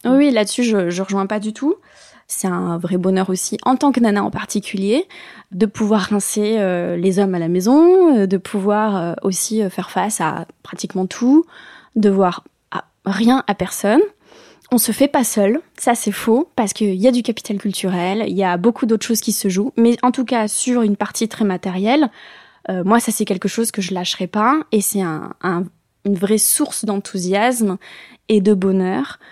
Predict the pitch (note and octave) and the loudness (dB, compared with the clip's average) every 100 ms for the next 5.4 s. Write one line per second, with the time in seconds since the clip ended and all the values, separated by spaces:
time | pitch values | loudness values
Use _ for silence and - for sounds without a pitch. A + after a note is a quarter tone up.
0 | - _ - F#3+ F#3+ - G3+ F#3+ G3 - | -20 _ -6 -4 -6 -4 -2 0 -2 -6
1 | - F#3 F#3+ G3 - - - - - - | -4 -4 -2 -4 -4 -6 -6 -6 -6 -8
2 | - _ - G#3 - - F#3 F3+ F#3+ G3 | -14 _ -6 -4 -2 -2 -2 -2 -2 -2
3 | F3+ E3+ - - G3 - - F#3+ F#3 - | -2 -4 -6 -8 -6 -6 -6 -4 -4 -6
4 | - G#3+ G#3 G3+ F#3 F#3 F#3+ F#3+ - F#3 | -10 -10 -8 -4 -2 0 0 -2 -2 -4
5 | F3 - C4+ - | -4 2 2 2